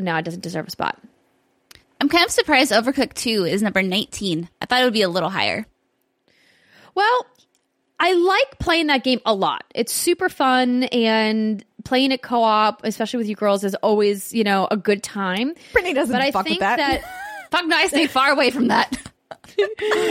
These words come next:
Speaker 1: Okay, it's an interesting, stressful time. Uh, <laughs>
Speaker 3: I can't
Speaker 1: I
Speaker 3: wait to
Speaker 1: do
Speaker 3: talk
Speaker 1: think
Speaker 3: about hands-on section 'cause, uh, anyways, go on.
Speaker 1: <laughs> Okay. Um, it didn't make it higher because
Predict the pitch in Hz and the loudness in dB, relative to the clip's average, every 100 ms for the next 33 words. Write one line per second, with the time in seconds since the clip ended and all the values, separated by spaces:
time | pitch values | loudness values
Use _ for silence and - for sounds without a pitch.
0 | - 359 320 302 - 311 320 294 269 - | 0 -2 -6 -6 -2 0 2 2 0 0
1 | 302 285 262 254 - 277 - 269 254 247 | 2 2 0 -2 -2 -4 0 2 2 0
2 | - - 220 - 294 339 320 330 339 480 | 0 0 0 0 0 2 2 2 0 0
3 | - 330 269 269 480 - 494 494 381 339 | 0 2 0 2 0 0 0 0 0 0
4 | 403 453 - - 403 - - _ _ _ | 0 0 -4 0 0 -2 -12 _ _ _
5 | 262 262 339 302 294 - 247 240 254 226 | -4 0 0 0 0 0 0 0 0 0
6 | 240 220 226 202 - 185 185 175 170 208 | 0 0 2 0 0 -2 -2 -2 -2 -2
7 | 208 196 170 160 160 180 - - 165 143 | -4 0 0 2 2 0 -4 -4 -2 -2
8 | - 285 302 - 202 - 320 339 - - | -4 -4 -2 0 -2 -6 -2 0 0 0
9 | 277 - 247 277 196 226 _ 269 - - | 0 2 2 2 2 -2 _ -18 -8 0
10 | 262 262 262 339 415 466 453 269 262 247 | 0 2 0 2 0 2 0 0 2 2
11 | 214 208 - - 214 180 185 196 | 2 -2 -4 2 4 4 2 -2